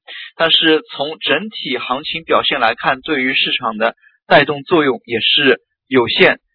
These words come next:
但是我们可以看到，午后，尤其是两点之后呢，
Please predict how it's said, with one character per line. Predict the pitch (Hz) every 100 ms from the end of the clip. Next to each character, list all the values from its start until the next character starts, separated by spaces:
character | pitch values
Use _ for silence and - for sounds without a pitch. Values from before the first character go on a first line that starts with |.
| -
但 | 180
是 | 202
我 | 165
们 | 147
可 | -
以 | 180 147
看 | - 170
到， | 156 151 131 _ _ _ _ _ _ _ _ _ _ _ _ _ -
午 | 269 233
后， | - 233 - _ _ _ _ _ _ _ _ _
尤 | - 143 185
其 | - 156
是 | 175 - 135
两 | 131 180
点 | 180 120
之 | -
后 | 147 170
呢， | 127